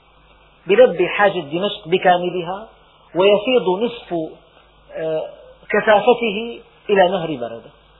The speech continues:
رب الع-، ممد، أمدنا بالماء. أحيانا يكون في شح بالماء، تلاقي النباتات، قال لي صديق، قال لي، قال لي: "والله دفعت لي الأسبوع الماضي خمسمية،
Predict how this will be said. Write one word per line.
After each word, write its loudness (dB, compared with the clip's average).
رب 0
الع-، -2
ممد، -2
أمدنا 4
بالماء. -8
أحيانا 2
يكون -2
في -4
شح -2
بالماء، -10
تلاقي 0
النباتات، 0
قال -2
لي -4
صديق، -4
قال -12
لي، -12
قال -4
لي: 0
"والله 0
دفعت 0
لي -8
الأسبوع -4
الماضي -6
خمسمية، -10